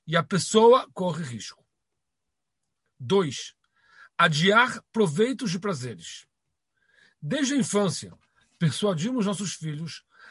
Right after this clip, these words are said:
a atrasar e adiar seu desejo e não realizar uma satisfação imediatamente. Uma mãe, ao ouvir seu filho chorando,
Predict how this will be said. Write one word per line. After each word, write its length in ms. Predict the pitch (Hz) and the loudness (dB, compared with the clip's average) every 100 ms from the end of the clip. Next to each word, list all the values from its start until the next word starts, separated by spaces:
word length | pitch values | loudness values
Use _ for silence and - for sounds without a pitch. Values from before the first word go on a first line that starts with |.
| - | -6
a 120 | 160 170 | 2 2
atrasar 640 | 165 170 131 180 226 156 165 | 4 0 0 2 2 2 -2
e 80 | |
adiar 500 | 170 135 151 180 175 - _ _ - - | -4 -2 -2 0 0 -4 _ _ -20 -8
seu 160 | 196 | -4
desejo 600 | 190 190 139 196 156 113 _ - _ - | 0 0 2 0 0 -6 _ -20 _ -2
e 100 | 233 | 0
não 320 | 254 359 359 | 2 0 0
realizar 680 | 247 262 220 139 196 190 190 | 2 2 2 2 2 2 2
uma 180 | 202 | -2
satisfação 580 | 175 175 - 170 143 190 | -4 -6 -8 -8 -6 -6
imediatamente. 800 | 185 160 160 170 117 98 - - _ _ _ _ | -6 -6 -6 -8 -10 -14 -20 -20 _ _ _ _
Uma 180 | 175 175 | -2 0
mãe, 400 | 135 139 139 110 _ _ - - - | 2 0 -2 -4 _ _ -20 -10 0
ao 120 | 170 | 2
ouvir 160 | 160 | 2
seu 160 | 208 202 | -2 -2
filho 200 | 208 214 | -2 -4
chorando, 580 | - 180 165 160 113 | -2 0 0 -2 -4